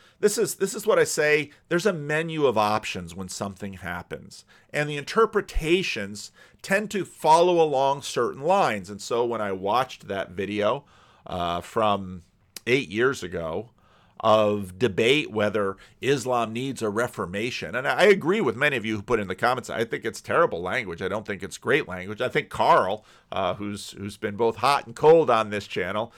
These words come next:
um, Carl says needs an enlightenment. I think that's a more honest thing of what many in secular Europe and the secular West say Islam needs. They need to go through the Enlightenment.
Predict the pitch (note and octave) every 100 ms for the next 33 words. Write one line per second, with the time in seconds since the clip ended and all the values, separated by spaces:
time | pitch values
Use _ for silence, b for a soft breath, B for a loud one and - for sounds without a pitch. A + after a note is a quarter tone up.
0 | B B - A2 A2+ A2+ A2 G#2 C3+ F3+
1 | D#3 - A#2+ A#2+ - A#2+ D#3 D#3 D3+ A#2+
2 | G#2+ D#3+ G3 A#2 A#2+ A2 A2+ C3 C3 A#2
3 | B2+ C3 - B2+ G3+ A3 - - G#2+ F#2
4 | G2 A2 B B A2+ B2 B2+ - A2 C3+
5 | F3+ D#3 C#3 C#3 - C3 C3 A#2+ A#2 b
6 | b b - - - - - D#3 B2+ A2+
7 | A2+ G#2+ b - G2+ A#2 F#3+ E3 G2 B2
8 | - - B2 B2 A#2+ A#2 A2+ - D3 -
9 | C3+ G#2+ G#2 B2 F#3 - - G2 F#2 F#2
10 | F2+ F#2 F#2+ F#2+ G#2 D3+ D#3 D3+ A#2+ A#2+
11 | A#2 C3 C3+ D#3+ F#3 A3 C4 C3 A2 E2
12 | -